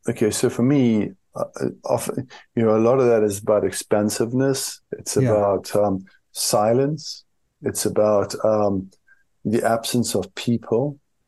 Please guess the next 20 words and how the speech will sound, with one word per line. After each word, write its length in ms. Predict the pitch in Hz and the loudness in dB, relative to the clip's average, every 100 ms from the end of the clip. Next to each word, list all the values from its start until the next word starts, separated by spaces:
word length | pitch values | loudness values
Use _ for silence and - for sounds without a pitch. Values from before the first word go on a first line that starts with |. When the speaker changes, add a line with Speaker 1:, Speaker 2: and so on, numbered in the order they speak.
| - | -4
Speaker 1:
You 80 | 120 | 2
know, 180 | 135 | 4
it's, 300 | 127 123 - - - | 4 2 -2 -6 -2
I, 160 | 117 | -2
I, 420 | - 120 123 117 120 | 2 2 2 2 0
I 60 | |
just, 440 | 120 135 135 - - | 2 0 0 -2 0
um, 460 | 120 113 107 98 _ - | 2 2 0 -4 _ 0
but 180 | 120 113 | 0 2
for 120 | 123 | 2
me, 240 | 135 139 | 4 4
it's 200 | 123 - | 4 4
also 300 | 127 113 123 | 2 2 2
a 280 | 107 - 110 | 2 2 0
visual 460 | 107 139 135 110 104 | 0 0 4 2 2
thing 320 | - 95 95 | -2 -6 -6
'cause, 260 | - 95 | -6 -2
uh, 120 | 101 95 - | 0 -2 -2
you 140 | 113 | -4
know, 340 | 104 101 101 | 0 2 2